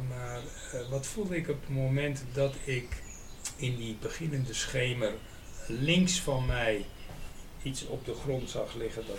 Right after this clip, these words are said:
eh, op een soort grafsteen leek, maar dat was een soort gedenksteen met een tekst erin.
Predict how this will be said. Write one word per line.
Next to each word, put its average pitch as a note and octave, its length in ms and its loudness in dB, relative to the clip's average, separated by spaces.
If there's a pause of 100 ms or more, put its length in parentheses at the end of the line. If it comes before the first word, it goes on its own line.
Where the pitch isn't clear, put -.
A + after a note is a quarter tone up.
eh, A2 60 -2 (220)
op - 120 -4
een G2 200 4
soort - 280 0
grafsteen B2 600 2 (100)
leek, G2+ 280 0
maar G#2 140 -6
dat G#2 200 -6
was A2 180 -4
een G#2 140 -8
soort G#2+ 300 -6
gedenksteen - 1500 -4 (380)
met - 160 -10
een G2+ 180 -8
tekst - 360 2
erin. A2 140 -4